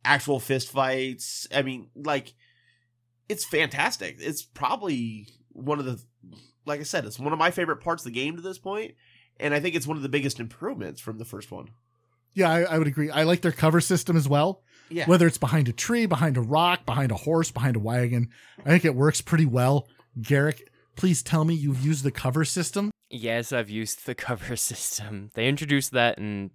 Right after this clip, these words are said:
Speaker 3: chapter one. Uh, yeah, I mean, it's, it's nothing different from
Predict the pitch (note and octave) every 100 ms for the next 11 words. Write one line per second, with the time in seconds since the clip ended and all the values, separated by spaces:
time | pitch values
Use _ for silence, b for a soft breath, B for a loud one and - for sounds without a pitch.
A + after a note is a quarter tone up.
0 | - A2 G#2+ G#2+ G2+ A2 D2+ - B B
1 | B B B B2 - A2 A2 G2+ F2+ -
2 | - F2+ G#2 C#3 A#2+ F#2+ A2+ B2+ A#2+ A#2
3 | - A#2 - C#3+ C#3+ B2 A#2 A2+ A2 -
4 | A2 G#2 G2 G2 A2